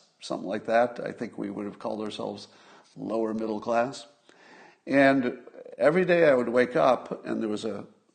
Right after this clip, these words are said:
big window in the front of the living room, and acro-, and looking out my window was a ski slope. And the ski slope is where all the, the wealthy people came to ski. So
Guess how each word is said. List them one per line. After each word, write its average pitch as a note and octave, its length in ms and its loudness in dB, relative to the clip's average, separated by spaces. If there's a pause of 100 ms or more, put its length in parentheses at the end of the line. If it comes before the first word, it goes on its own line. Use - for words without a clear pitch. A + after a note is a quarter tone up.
big B2 180 -2
window A#2 680 0
in A2 160 -8
the G2+ 180 -8 (140)
front A#2+ 260 -4
of G#2 80 -8
the G#2+ 60 -10
living B2+ 400 0
room, G#2+ 240 -6 (420)
and B2+ 120 -2
acro-, F3 340 2
and C3+ 240 -2
looking F3 300 4
out F#3 160 0
my B2 120 0
window A2+ 560 -2
was A2 240 -6
a A#2+ 60 -6
ski - 240 -6
slope. - 400 -10 (1000)
And B2+ 160 0
the B2 80 0
ski G#3+ 280 -4
slope C#3+ 340 2
is B2 160 -4
where B2 220 4
all A#2 140 6
the, G#2 320 -4 (160)
the G#2+ 220 -8
wealthy B2 420 6
people G#2+ 360 -8
came G2+ 360 -10
to - 100 -18
ski. - 480 -10 (640)
So C3+ 540 4